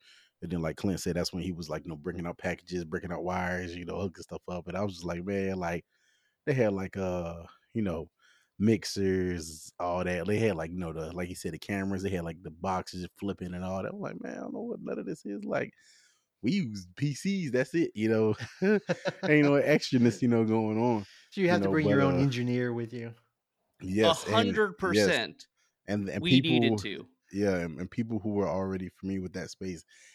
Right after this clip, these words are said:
Speaker 1: had their engineers with 'em. Like, and I was like, "Yo, I feel like I need to go to school for this, like, or at least take a rough,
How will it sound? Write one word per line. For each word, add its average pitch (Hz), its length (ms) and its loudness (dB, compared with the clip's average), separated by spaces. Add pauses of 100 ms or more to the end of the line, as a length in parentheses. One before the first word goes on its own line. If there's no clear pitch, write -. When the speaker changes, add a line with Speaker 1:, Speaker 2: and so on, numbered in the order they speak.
(160)
Speaker 1:
had 92 320 0
their 87 160 -2
engineers 85 500 -6
with 87 140 -4
'em. 76 120 -14 (480)
Like, 73 360 -4
and 90 120 -4
I 90 60 -2
was 85 100 -6
like, 78 140 -6
"Yo, 87 120 0
I 98 40 0
feel 107 160 -4
like 87 100 -4
I 92 60 -2
need 87 120 -2
to 80 60 -8
go 80 100 -8
to - 60 -18
school 85 340 -6
for - 120 -14
this, - 260 -12
like, 87 280 -10 (440)
or 80 120 -4
at 85 60 -2
least 92 240 -4
take 92 180 -8
a 80 80 -8
rough, 87 280 -6